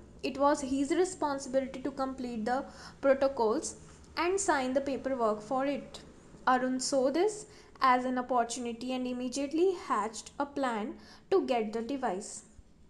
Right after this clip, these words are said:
With the directions in the letter and accompanied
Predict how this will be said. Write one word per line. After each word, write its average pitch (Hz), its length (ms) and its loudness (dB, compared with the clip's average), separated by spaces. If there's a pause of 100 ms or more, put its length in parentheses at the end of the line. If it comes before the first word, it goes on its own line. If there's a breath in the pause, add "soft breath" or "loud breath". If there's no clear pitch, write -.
(460)
With 262 160 -2
the 285 100 4
directions 269 800 2
in 277 100 -4
the 269 80 0
letter 220 460 0 (380 loud breath)
and 240 260 -4 (100)
accompanied 247 840 -2